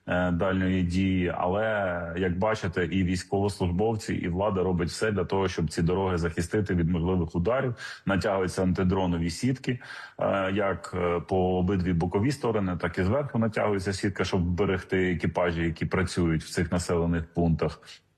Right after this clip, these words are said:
Але дуже великою складністю, першим аспектом є вмовити громадян саме виїхати з цих населених пунктів. І, відповідно, другим етапом складним для евакуаційних груп є те, щоб забезпечити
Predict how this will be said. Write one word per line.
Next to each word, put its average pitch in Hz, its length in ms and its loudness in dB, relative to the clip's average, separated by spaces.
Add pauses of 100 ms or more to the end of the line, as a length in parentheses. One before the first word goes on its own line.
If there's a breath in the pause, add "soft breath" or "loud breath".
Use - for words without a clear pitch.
(440)
Але 110 380 2 (100)
дуже 92 260 2
великою 87 420 0
складністю, 92 760 -2 (300 loud breath)
першим 92 400 0
аспектом 85 540 0
є 92 120 2
вмовити 80 720 0 (260)
громадян 85 680 2
саме 82 300 0
виїхати 85 640 0
з 80 100 -8
цих 90 240 0
населених 80 520 0
пунктів. 73 420 0
І, 113 80 4
відповідно, 92 580 2
другим 82 460 2 (300 loud breath)
етапом 90 640 0
складним 90 640 0
для 80 480 0
евакуаційних 85 640 0
груп 107 300 0
є 82 100 2
те, 117 220 0
щоб 92 220 0
забезпечити 87 840 0